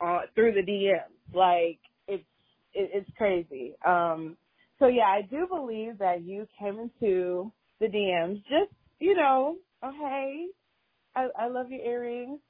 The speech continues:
And the excitement, I was just like, "Oh my gosh, hi, I'm Chelsea, nice to meet you." And,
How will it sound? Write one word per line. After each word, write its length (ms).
And 720
the 220
excitement, 560
I 120
was 140
just 180
like, 340
"Oh 140
my 180
gosh, 500
hi, 580
I'm 140
Chelsea, 560
nice 200
to 100
meet 160
you." 460
And, 440